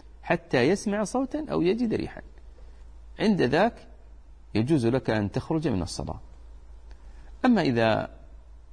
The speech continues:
صليت ولم تحس بشيء فالأصل أنك تستمر في الصلاة ولا تقطعها. الأخ سالم من الشارجة، تفضل.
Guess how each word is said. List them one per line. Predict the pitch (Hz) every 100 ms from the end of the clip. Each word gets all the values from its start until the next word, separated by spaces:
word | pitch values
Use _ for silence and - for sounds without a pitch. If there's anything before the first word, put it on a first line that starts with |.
| -
صليت | - 101 98 123 110 - - - - - - - - - - - - - - - -
ولم | 104 101 95 80 53 - - - - - - 113 135 131
تحس | 120 123 - 110
بشيء | 98 - 127 160 - - -
فالأصل | 101 - 113 - 117 - - - - - - - -
أنك | 123 101 90 -
تستمر | 90 139 - - 101 104 101 90
في | 87 95 98 92 -
الصلاة | - - 90 90 90 90
ولا | - 85 92 92 113 135
تقطعها. | 139 113 - - 98 85 87 92 82 82 76 82 - - - - - - - - - - - - - - - - - - -
الأخ | 117
سالم | - 139 143 160
من | 147
الشارجة، | 120 - 110 98 98
تفضل. | - 156 87